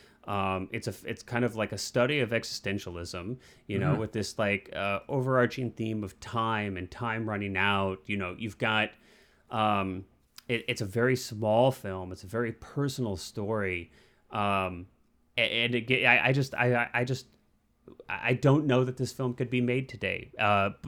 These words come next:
Speaker 1: which is
Speaker 2: Mm-hmm.
Speaker 1: heartbreaking to me. Um, and maybe it could, and, and maybe I'm just, you know, maybe it would end up somewhere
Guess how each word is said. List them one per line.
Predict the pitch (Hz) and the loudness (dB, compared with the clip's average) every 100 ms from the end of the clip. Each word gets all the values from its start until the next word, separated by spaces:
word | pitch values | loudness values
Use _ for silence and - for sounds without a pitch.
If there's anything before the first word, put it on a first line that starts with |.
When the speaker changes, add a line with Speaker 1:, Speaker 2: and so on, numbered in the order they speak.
| - | 0
Speaker 1:
which | 120 117 | 0 2
is | |
Speaker 2:
Mm-hmm. | 147 123 | 2 4
Speaker 1:
heartbreaking | 131 120 101 - 90 | 4 0 -2 -2 -8
to | - | -8
me. | 92 87 95 - | -10 -10 -10 0
Um, | 104 107 101 98 95 - | 4 4 4 2 -2 -2
and | 113 131 | 4 6
maybe | 156 196 | 6 6
it | 185 | 4
could, | - 170 202 196 | 2 2 2 2
and, | 113 107 - | 0 -2 -2
and | 113 110 | -2 -2
maybe | 120 127 123 | -2 0 0
I'm | 117 | 0
just, | 123 117 - | 0 -2 -2
you | 123 | -2
know, | 101 98 - - - | 0 -2 -10 -10 2
maybe | 120 120 120 | 4 6 4
it | 120 | 2
would | 113 | -2
end | 117 | 0
up | 120 | -2
somewhere | - 123 120 123 123 120 | 0 0 2 2 4 4